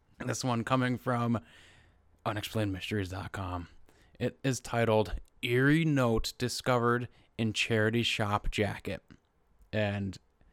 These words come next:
do we have a new cursed item being made in the moment, Angel?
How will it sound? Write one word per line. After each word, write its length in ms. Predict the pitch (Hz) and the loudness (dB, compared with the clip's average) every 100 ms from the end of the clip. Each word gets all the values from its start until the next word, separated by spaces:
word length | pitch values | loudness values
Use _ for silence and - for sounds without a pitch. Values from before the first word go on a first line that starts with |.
| - 135 - | -18 -12 -4
do 120 | 107 | -4
we 300 | 101 110 110 | 0 0 0
have 380 | 98 110 104 - | -2 -4 -4 -4
a 140 | 107 | -4
new 320 | 101 104 110 120 | -2 0 0 -2
cursed 500 | - 123 123 - - | -4 -4 -4 -4 -8
item 400 | 117 113 123 135 - _ _ _ - 104 | -4 0 0 0 -2 _ _ _ -12 -2
being 400 | 123 131 123 117 | 2 4 4 4
made 360 | 117 123 131 135 | 4 4 4 4
in 160 | 139 | 2
the 80 | 135 | 2
moment, 520 | 127 123 131 147 147 - | 2 4 4 4 4 2
Angel? 500 | 147 151 147 160 | 0 2 2 0